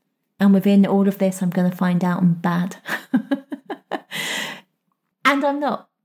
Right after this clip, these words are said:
I'm human. I have some unprocessed shit that needed to be processed. I had a lot of work to do on understanding who the hell I actually was, because I had learnt so long being who I thought I should be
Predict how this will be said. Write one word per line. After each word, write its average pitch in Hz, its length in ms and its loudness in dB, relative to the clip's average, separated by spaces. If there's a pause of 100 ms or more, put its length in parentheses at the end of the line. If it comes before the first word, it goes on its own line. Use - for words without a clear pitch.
(320)
I'm 220 100 6
human. 214 440 2 (440)
I 214 100 2
have 214 200 2
some 208 260 2
unprocessed 208 640 2
shit 190 340 -2 (640)
that 190 280 2
needed 190 320 4
to - 80 -16
be 185 100 2
processed. 185 640 -2
I 175 140 -2
had 185 400 -2
a 185 80 0
lot 185 260 0
of 185 300 -2
work 190 340 -2
to 180 100 -6
do 165 320 0
on 170 200 0
understanding 170 640 -2
who 175 160 2
the 185 80 0
hell 175 160 0
I 170 260 -2
actually 165 520 -8
was, 185 500 -2 (720)
because 202 520 0
I 185 140 0
had 185 220 -2
learnt 180 240 2
so 185 140 0
long 175 460 2 (200)
being 202 300 2
who 180 140 -2
I 180 120 -4
thought 208 260 0
I - 40 -2
should 208 260 -8
be - 400 -2